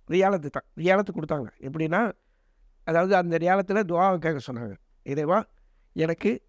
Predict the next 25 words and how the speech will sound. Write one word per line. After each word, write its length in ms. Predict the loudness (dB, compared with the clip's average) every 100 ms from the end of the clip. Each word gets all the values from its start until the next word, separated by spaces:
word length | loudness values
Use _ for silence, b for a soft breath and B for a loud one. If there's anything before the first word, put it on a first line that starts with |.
| -8
எண்ணத்தை 500 | -2 0 0 -2 -2
பரிசுத்தமா 480 | -2 -2 -6 -6 -6 -8
தாக்கித்தா." 300 | -12 -12 -16 -18 _ _ _ _ _ _
எண்ணத்தை, 420 | -4 -2 0 0 -4 _ _ _ _
அதுல 180 | -2 0
உள்ள 200 | 4 4
அழுக்கெல்லாம் 280 | 4 0 0
வெளியே 220 | 0 -2
போகணும். 280 | -4 -10 -12 _ _ _ _ _ _ -4
பரிசுத்தமாக்கித்தா. 680 | -2 -2 0 -2 -2 -8 -16 _
அந்த 260 | -8 -2 0
எண்ணத்தை 500 | 2 0 0 -2 -4 _ -4
வலிமையா 440 | 0 2 2 0
தா. 220 | -2 -8 _ _ _ _ _ _ _ _ _ _ _ -6
அந்த 360 | 0 2 2
வலிமையில 720 | 2 0 2 2 2 2 0 -2
ரஹ்மானியத்தை 540 | -4 0 0 0 -2 -8
தா. 160 | -12 _ _ _ _ _ _ _ _ _ _ _ 0
துஆவை 260 | 4 4 2
தி-, 240 | -4 -14 -20 _ 0
தமிழ்லயே 240 | 2 2
கேட்கலாம். 360 | 2 0 0 0
தாராளமா 360 | 0 2 0
ஒண்ணும் 200 | -2 -2
இல்ல. 140 | -6